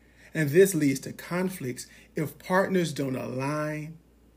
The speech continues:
and here we go again, communicate about such changes.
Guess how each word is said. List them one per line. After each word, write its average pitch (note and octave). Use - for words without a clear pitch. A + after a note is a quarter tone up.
and D3
here C3+
we D#3+
go G3+
again, B3+
communicate D#3
about B2
such -
changes. -